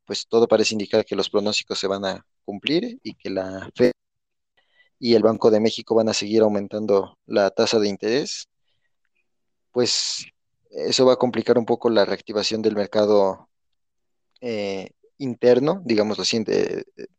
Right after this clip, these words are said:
eh, interregional, de la compra de, de automóviles, ¿no? Entonces, pues, ¿no? A pesar de la, de, como decías, ¿no? Las diferentes medidas que se habían dado para poder,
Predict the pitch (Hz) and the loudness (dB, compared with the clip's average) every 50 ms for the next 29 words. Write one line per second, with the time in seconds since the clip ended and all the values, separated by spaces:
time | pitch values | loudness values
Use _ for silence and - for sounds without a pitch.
0 | _ _ - - - - - - 123 110 - 120 104 101 104 - - 117 107 113 | _ _ -12 -12 -12 -12 -10 -8 -8 -2 0 0 2 2 0 0 0 0 2 2
1 | 123 156 196 - - _ _ _ _ _ _ _ _ _ _ _ _ _ _ _ | 2 0 -2 -6 -14 _ _ _ _ _ _ _ _ _ _ _ _ _ _ _
2 | _ _ - 120 110 110 104 - 120 117 110 - 113 107 95 95 95 - - - | _ _ 2 4 4 4 2 2 0 2 4 4 4 6 6 4 2 2 -2 -6
3 | - 110 110 - _ _ _ _ 113 113 110 113 - 127 135 151 170 170 151 135 | -8 -12 -14 -16 _ _ _ _ 2 2 2 2 2 0 0 2 2 2 2 2
4 | 127 127 123 123 117 - 120 113 113 - 117 117 - 120 117 117 - - 117 113 | 2 0 -2 -2 -4 -4 -4 -6 -6 -10 -12 -10 -8 -8 -8 -6 -6 -8 -6 -6
5 | - - - - - _ _ _ _ _ _ _ _ _ _ - _ _ _ _ | -8 -8 -10 -12 -14 _ _ _ _ _ _ _ _ _ _ -20 _ _ _ _
6 | - 117 104 101 - _ _ _ _ _ _ _ - - _ _ _ _ _ _ | -6 -6 -6 -6 -12 _ _ _ _ _ _ _ -20 -20 _ _ _ _ _ _
7 | _ _ _ _ _ _ _ _ _ _ _ _ _ _ _ _ _ _ - 117 | _ _ _ _ _ _ _ _ _ _ _ _ _ _ _ _ _ _ -2 -2
8 | 117 117 120 123 131 131 120 117 - 113 - 127 120 120 123 117 110 98 - 113 | 0 -2 -4 -4 -4 -2 -2 -2 -2 0 0 2 2 4 4 4 4 2 2 0
9 | 110 - 117 113 107 110 110 - 135 131 123 127 135 131 120 - - - - - | -2 0 0 2 2 2 2 2 0 -2 -2 -4 -6 -6 -6 -8 -8 -8 -10 -12
10 | - - - - 117 - - 117 117 117 - 123 117 117 107 110 113 113 117 - | -14 -16 -16 -16 -10 -8 -6 -4 -4 -4 -4 -4 -2 -2 -2 0 0 0 -2 -2
11 | - - 104 104 104 107 107 107 107 101 107 104 - 98 - 85 - - - 95 | -4 -6 -2 0 0 2 2 2 2 2 2 0 -2 -2 -2 -2 -4 -4 -2 -2
12 | 98 95 | -2 -2